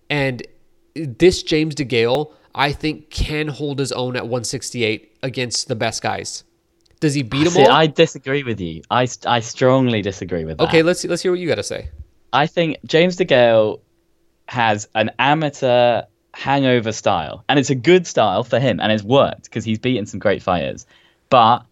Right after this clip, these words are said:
Speaker 2: once again, like we talked about with the Cubans, it is a style that is reliant on your reflexes, it's reliant on your speed, and those things are starting to go. I mean,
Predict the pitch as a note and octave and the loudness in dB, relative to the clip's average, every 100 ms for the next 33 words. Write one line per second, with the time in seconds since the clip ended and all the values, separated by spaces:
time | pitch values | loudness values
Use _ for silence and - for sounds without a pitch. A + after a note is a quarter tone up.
0 | _ - A#2+ C#3+ - D3+ B2 A2+ A#2+ B2+ | _ 0 0 0 0 2 4 2 0 -2
1 | C3+ D3+ C#3 C#3+ - A2 G2 F#2+ - A2+ | -2 -2 -2 -4 -2 -2 -2 -4 2 4
2 | C3 C#3+ C#3 A#2 A2+ G#2+ F2+ F2+ F2+ G2+ | 4 2 2 2 4 2 -2 -2 2 4
3 | B2 B2+ C3 B2+ A#2+ G#2+ - F#2+ - F#2+ | 4 2 2 0 -2 -6 -4 -6 -4 -4
4 | F2+ F#2 F#2 F#2+ F#2+ G2 G2+ G2+ G2 - | -4 -8 -4 0 4 4 2 -2 -6 -4
5 | A#2+ F#2 E2 _ _ - A2+ A2+ A2+ B2+ | -2 -2 -6 _ _ 0 2 2 4 4
6 | D#3 - D#3 C#3+ C3+ - D3 C3 C#3 D3 | 4 0 -2 -2 -2 0 0 0 0 2
7 | D3+ D#2 - _ _ _ _ _ _ - | 4 2 -8 _ _ _ _ _ _ -6
8 | C3 C#3+ C#3+ C3+ | -2 0 0 -4